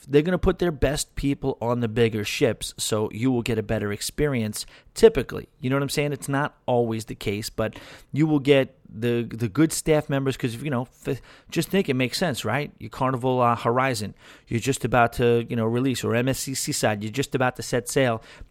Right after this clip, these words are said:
and you wanna s-, come, you, you wanna create a bang, you wanna come out swinging. You want the reviews to be good. You wanna see the cruise critic, uh, fives across the board. You want everybody to like it 'cause that's what's gonna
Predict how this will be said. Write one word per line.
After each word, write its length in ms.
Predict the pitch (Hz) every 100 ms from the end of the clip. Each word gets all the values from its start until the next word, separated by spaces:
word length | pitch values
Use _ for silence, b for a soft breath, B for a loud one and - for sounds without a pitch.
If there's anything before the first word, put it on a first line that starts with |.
| -
and 200 | 127 127
you 140 | 127
wanna 240 | 131 127 123
s-, 220 | - - - _ 131
come, 340 | - 123 120 -
you, 200 | 135 151
you 180 | 131 139
wanna 220 | 147 143
create 300 | 135 - 131
a 60 | 135
bang, 320 | 143 147 98
you 140 | 104 127
wanna 100 | 127
come 220 | - 123
out 240 | 127 131 _ _ _ _ -
swinging. 380 | - 151 127 - B B B
You 120 | - 131
want 340 | 135 117 -
the 80 | 127
reviews 380 | 110 104 127 135
to 120 | 139
be 80 | 131
good. 320 | 120 143 139
You 80 | 123
wanna 140 | 110
see 160 | 107 113
the 100 | 113
cruise 320 | - 131 123
critic, 420 | - 139 127 120
uh, 260 | 120 117 107 B B B
fives 420 | - 131 139 131
across 360 | 135 139 131
the 100 | -
board. 320 | 117 135 135 131
You 80 |
want 160 | 113 110
everybody 300 | 131 143 131
to 80 | 123
like 320 | 117 151 -
it 180 | 117 -
'cause 140 | 131
that's 260 | 113 131 -
what's 140 | 131
gonna 240 | - 135